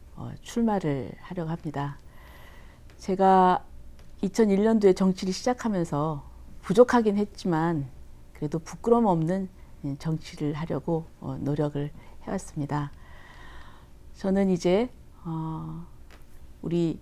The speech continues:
전라북도 도민 모두의 성공을 위해서, 전북 도민 성공시대를 열기 위해서 제 경험과 그리고 경륜을, 역할을 아주 쏟아붓고 싶습니다. 좀 지켜봐 주십시오.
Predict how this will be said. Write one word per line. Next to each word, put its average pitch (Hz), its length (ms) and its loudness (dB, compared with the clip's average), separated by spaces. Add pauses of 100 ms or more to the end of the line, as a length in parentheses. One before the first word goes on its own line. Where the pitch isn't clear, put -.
(360)
전라북도 175 540 2
도민 160 440 -2
모두의 196 500 6 (380)
성공을 190 580 0
위해서, 156 420 -4 (520)
전북 165 340 -2 (140)
도민 202 520 2
성공시대를 262 640 2
열기 139 300 0
위해서 143 420 -2 (460)
제 156 220 0
경험과 151 680 0 (440)
그리고 135 240 -6
경륜을, 156 580 -2 (380)
역할을 170 560 0 (560)
아주 147 400 -6 (340)
쏟아붓고 214 720 -4 (360)
싶습니다. 143 640 -6 (500)
좀 180 220 -2
지켜봐 202 400 8
주십시오. - 420 -2